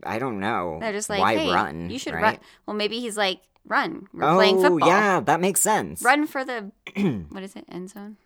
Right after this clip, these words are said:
Speaker 1: Yeah, the, the, the thing.
Speaker 2: <laughs> Run
Speaker 1: The
Speaker 2: for the touchdown.
Speaker 1: Run for the ball ground touch.
Speaker 2: End zone, I think. It's still, it's gotta, right? Whatever.
Speaker 1: I
Speaker 2: I don't
Speaker 1: know.
Speaker 2: care.
Speaker 1: Sports.
Speaker 2: <clears throat> I do
Speaker 1: Good
Speaker 2: too.
Speaker 1: thing,
Speaker 2: <laughs>
Speaker 1: them.
Speaker 2: Clearly.
Speaker 1: Sports.
Speaker 2: Very clear.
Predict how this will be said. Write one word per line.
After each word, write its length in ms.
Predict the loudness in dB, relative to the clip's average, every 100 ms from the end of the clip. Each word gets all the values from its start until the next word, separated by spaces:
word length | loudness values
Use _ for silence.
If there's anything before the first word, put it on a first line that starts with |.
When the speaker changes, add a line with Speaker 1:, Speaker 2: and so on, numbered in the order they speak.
| _
Speaker 1:
Yeah, 500 | -6 2 6 6 6
the, 440 | 2 -2 -2 -4 -8 _
the, 280 | -16 -12 -12 -14 _
the 100 | -14
thing. 480 | -6 -4 -2 -4 -8 -12 -20
Speaker 2:
<laughs> 160 | _
Run 240 | -4 0 2
Speaker 1:
The 140 | 4
Speaker 2:
for 60 | 6
the 100 | 4
touchdown. 640 | 2 0 0 -2 -2 -2
Speaker 1:
Run 300 | 0 0 0
for 180 | -4 -8
the 200 | -6 -6
ball 520 | -2 6 8 8 4 -2 -4
ground 520 | -2 -2 -4 -8 -14 -8
touch. 460 | -8 -8 -12 -14 _ _ _ _ -20 -14
Speaker 2:
End 240 | -10 -10
zone, 220 | -12 -14
I 100 | -16
think. 220 | -18 -20 -20 _ _ _ _ _ -12
It's 120 | -12
still, 240 | -4 -4 -4
it's 120 | -6 -4
gotta, 240 | -4 -4 _ -20
right? 300 | -12 -10 -12 -8
Whatever. 340 | -4 0 4
Speaker 1:
I 80 | 6
Speaker 2:
I 40 | 6
don't 80 |
Speaker 1:
know. 120 | 4 2
Speaker 2:
care. 200 | -2 -6
Speaker 1:
Sports. 920 | -6 -4 -2 -2 -2 -2 -2 -2 -6 -10
Speaker 2:
<clears throat> 40 | -2 -2 -2 -6 -12 -4
I 120 | -2 0
do 120 | 0
Speaker 1:
Good 240 | -2 -4 -10 _ -18
Speaker 2:
too. 80 |
Speaker 1:
thing, 560 | -8 0 4 4 2 -2
Speaker 2:
<laughs> 40 | -2
Speaker 1:
them. 380 | 0 0 -2 -6
Speaker 2:
Clearly. 320 | -2 -2 0
Speaker 1:
Sports. 400 | 2 0 0 -6
Speaker 2:
Very 240 | -4 -2
clear. 140 | -2